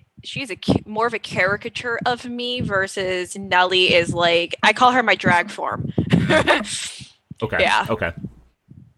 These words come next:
Speaker 2: Nice. Yeah, I, that's, that's <laughs>
Speaker 1: Thanks.
Speaker 2: Um, so, uh, diving into Nelly, actually, uh, obviously most people, Nelly is very fabulous.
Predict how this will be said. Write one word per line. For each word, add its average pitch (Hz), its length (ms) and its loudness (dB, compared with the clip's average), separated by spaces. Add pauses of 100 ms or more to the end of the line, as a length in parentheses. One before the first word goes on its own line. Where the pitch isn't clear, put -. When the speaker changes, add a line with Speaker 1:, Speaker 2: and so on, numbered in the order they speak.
(120)
Speaker 2:
Nice. - 280 -12
Yeah, 90 240 0
I, 87 160 -2
that's, - 520 -6 (760)
that's 131 240 2
<laughs> - 760 -14
Speaker 1:
Thanks. - 280 -4 (480)
Speaker 2:
Um, 120 540 4 (540)
so, 143 260 8
uh, 151 140 4
diving 147 420 6
into 120 320 0
Nelly, 98 340 2
actually, 78 640 -6 (220)
uh, 80 520 -4 (440)
obviously 98 400 -6
most 92 300 -2
people, 87 240 -8
Nelly 95 400 -2
is 90 100 -6
very 85 220 -8
fabulous. 80 600 -10